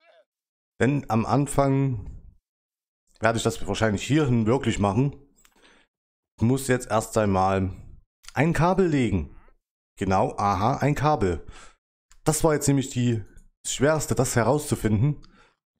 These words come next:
Dann muss nämlich erstmal der Storage Master ran.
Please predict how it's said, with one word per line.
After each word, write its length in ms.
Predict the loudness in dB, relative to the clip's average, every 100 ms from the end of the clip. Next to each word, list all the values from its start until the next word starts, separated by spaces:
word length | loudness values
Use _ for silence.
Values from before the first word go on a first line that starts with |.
| _ _ _ _ _ _
Dann 360 | 0 2 -2 -4
muss 200 | -2 0
nämlich 220 | 2 2
erstmal 200 | 0 0
der 340 | 0 -2 -4 -16
Storage 400 | -2 0 0 0
Master 220 | -2 0
ran. 600 | 0 0 -4 -6 -2 -2